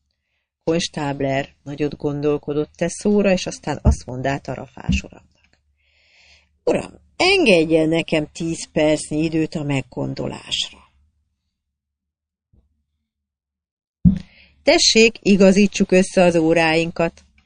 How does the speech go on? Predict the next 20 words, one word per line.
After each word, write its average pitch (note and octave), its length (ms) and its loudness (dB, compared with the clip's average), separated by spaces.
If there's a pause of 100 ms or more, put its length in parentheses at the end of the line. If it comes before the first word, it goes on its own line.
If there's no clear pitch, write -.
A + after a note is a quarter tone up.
(300)
Az - 140 -20
enyémnek D#4 500 4
a C#3+ 80 -2
kismutatója C4+ 960 0
a A3 60 6
hetesen C#3 600 -2
áll. - 280 -16
Mikor - 320 -4
a - 60 -4
kilencesre C#4 840 0
ér, D#3+ 340 0 (200)
itt E3 220 -4
leszek. - 520 -12 (1600)
Azzal E3 280 0
a D3+ 80 0
kabátja D#3 560 -4
zsebébe D3+ 500 -2
csúsztatta D#3 680 -8
a D#3 60 -2
rendeletet. - 680 -10